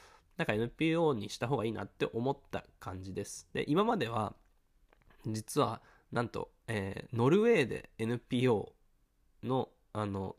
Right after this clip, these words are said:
登記をしてたんですよ。なんでやねんって思いますよね。えっと、まあ、歴史を遡ると、えー、ウイモリ最初はアプリだったんですけど、最近だとはちょっとアプリの方がバックグラウンドになっちゃってますけど、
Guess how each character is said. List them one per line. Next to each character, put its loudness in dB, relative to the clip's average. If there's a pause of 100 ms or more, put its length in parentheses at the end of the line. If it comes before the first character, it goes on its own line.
登 0
記 -8
を -6
し -16
て -2
た -4
ん -10
で -14
す -18
よ。 -8 (240)
な -2
ん -2
で 6
や 4
ね -6
ん -10
っ -14
て -8
思 -4
い 2
ま -2
す -10
よ -8
ね。 -4 (560)
え 0
っ -2 (100)
と、 0
ま 2
あ、 4
歴 2
史 -2
を 4
遡 2
る 2
と、 -2 (560)
え 0
ー、 -14 (460)
ウ 0
イ 2
モ 2
リ 4
最 0
初 -2
は 6
ア 2
プ -2
リ 4
だ 4
っ -2
た -4
ん -10
で -10
す -16
け -10
ど、 -6
最 -2
近 -2
だ 0
と -6
は -8
ち -12
ょ -
っ -16
と -4
ア -2
プ -4
リ 0
の -2
方 0
が -8
バ -4
ッ -14
ク -2
グ 2
ラ 2
ウ -4
ン -6
ド -10
に -12
な -6
っ -14
ち -16
ゃ -10
っ -18
て -14
ま -14
す -20
け -10
ど、 -2